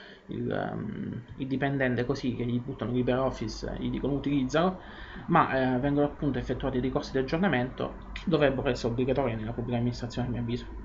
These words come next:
anche se si utilizza altri tipi di software, e che appunto gli, mm, in caso di problemi gli istruiscano su come risolvere. Ehm, oltre a questo, vabbè, poi ha anche avviato un processo di conversione dei propri server e passaggio,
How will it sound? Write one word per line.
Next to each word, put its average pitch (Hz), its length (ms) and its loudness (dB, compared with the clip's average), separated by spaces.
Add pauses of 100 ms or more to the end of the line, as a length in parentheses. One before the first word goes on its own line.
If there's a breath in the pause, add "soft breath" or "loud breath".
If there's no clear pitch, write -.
(160)
anche 151 300 0
se 135 120 -2
si - 200 -6
utilizza 123 500 0
altri 120 280 -4
tipi 117 160 -4
di 113 80 -6
software, - 460 -4 (680 loud breath)
e - 120 0
che - 100 0
appunto 123 680 0
gli, 123 680 0
mm, 104 300 -6 (400)
in 165 80 -6
caso 156 220 4
di 160 80 4
problemi 139 400 4
gli 120 80 2
istruiscano 120 920 -2
su - 140 -8
come 131 180 0
risolvere. - 640 -8 (760 loud breath)
Ehm, 131 380 -2
oltre 196 200 2
a 214 40 -4
questo, 139 380 4
vabbè, 127 280 2
poi 123 440 4
ha 131 80 4
anche 127 480 2
avviato 131 380 2
un 135 80 -2
processo 139 460 0
di 123 100 0
conversione 139 600 2
dei 123 120 2
propri 143 220 2
server 135 520 2
e 120 40 -2
passaggio, 117 800 -4